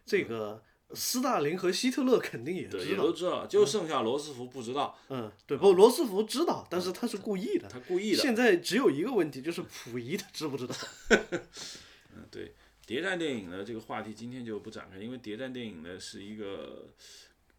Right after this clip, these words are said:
Speaker 2: 是一个非常有趣的话题，我不想在这个话题中把谍战电影这个，这个浪费掉。
Speaker 1: 嗯。
Speaker 2: 说完了这么多这个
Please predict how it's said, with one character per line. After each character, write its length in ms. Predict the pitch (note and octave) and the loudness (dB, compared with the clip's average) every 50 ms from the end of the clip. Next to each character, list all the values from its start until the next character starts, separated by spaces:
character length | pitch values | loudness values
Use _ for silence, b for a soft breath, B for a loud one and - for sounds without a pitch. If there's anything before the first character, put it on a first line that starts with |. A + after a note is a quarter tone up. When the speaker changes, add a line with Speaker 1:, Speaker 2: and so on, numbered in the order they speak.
| _ _ - | _ _ -20
Speaker 2:
是 160 | - - G#2+ | -18 -16 -14
一 40 | G#2+ | -14
个 60 | A2+ | -14
非 180 | A2 - B2+ C3+ | -12 -12 -12 -10
常 220 | C#3 B2 A2+ A#2+ | -10 -10 -10 -8
有 180 | A#2 G2 D#2 C#2+ | -8 -8 -8 -10
趣 160 | - - B2 | -12 -12 -12
的 100 | G#2+ G#2 | -12 -12
话 180 | G2+ G#2 F2+ | -12 -14 -14
题， 60 | F#2 G2 | -12 -12
我 100 | F2+ G2 | -12 -12
不 120 | G#2+ B2 | -12 -12
想 160 | A#2+ A#2+ G2 F#2+ | -12 -12 -10 -10
在 100 | G2+ G#2+ | -10 -8
这 160 | A2+ D3 C3 | -8 -8 -8
个 80 | A2+ | -8
话 200 | G#2+ - - A2+ | -10 -10 -10 -10
题 120 | G#2+ A2 G#2+ | -8 -8 -10
中 160 | A2 A2+ A2 | -10 -10 -10
把 140 | G#2 F#2 F#2 | -10 -12 -12
谍 200 | - - G2 A2 | -8 -8 -8 -6
战 100 | B2 B2 | -8 -8
电 140 | B2 A#2+ G#2+ | -10 -10 -12
影 80 | F#2+ | -12
这 80 | - G2 | -12 -10
个， 120 | G2 G2+ F#2+ | -10 -10 -10
这 80 | G#2+ | -10
个 80 | G#2 G#2+ | -12 -8
浪 200 | B2 C#3 B2 G#2+ F#2+ | -8 -8 -8 -8 -10
费 120 | G#2+ G2 | -12 -12
掉。 160 | - - - - _ - | -12 -12 -14 -16 _ -20
Speaker 1:
嗯。 60 | G#2 F#2+ B B B B B B B | -20 -20 B B B B B B B
Speaker 2:
说 200 | - - F3+ F3+ | -10 -6 -2 0
完 160 | F3 C#3 B2 | 2 2 2
了 80 | C3 C#3 | 0 -2
这 140 | C#3 C#3+ C#3 | -4 -6 -6
么 140 | B2+ A#2 A2 | -6 -6 -6
多 200 | B2+ B2+ C3 B2+ | -4 -4 -4 -4
这 160 | A#2 B2+ A2+ | -6 -8 -8
个 400 | G#2+ G2 F#2 F2 E2 D2 C#2 | -6 -6 -6 -6 -6 -8 -10